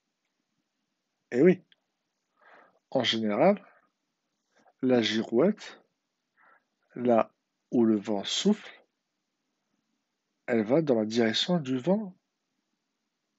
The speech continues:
Mais s'il n'y a pas de vent,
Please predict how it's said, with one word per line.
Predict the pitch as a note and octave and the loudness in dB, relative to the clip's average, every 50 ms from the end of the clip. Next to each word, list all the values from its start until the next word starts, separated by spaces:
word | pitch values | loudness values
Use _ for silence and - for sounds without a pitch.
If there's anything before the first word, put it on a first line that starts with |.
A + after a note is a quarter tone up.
| _ _ _ _ _ _ _ _ _ _ _ _ _ _ _ _ _ _ _ _ _ _ _ _ _ _ - | _ _ _ _ _ _ _ _ _ _ _ _ _ _ _ _ _ _ _ _ _ _ _ _ _ _ -2
Mais | C3+ C3+ | -2 0
s'il | B2+ - - D#3 D3+ | 0 0 4 4 4
n'y | |
a | C#3 | 4
pas | - - D3 C3+ | 4 2 2 2
de | C#3 C#3+ | 2 2
vent, | C3 C#3 D3 D3+ - | 2 2 0 -2 -4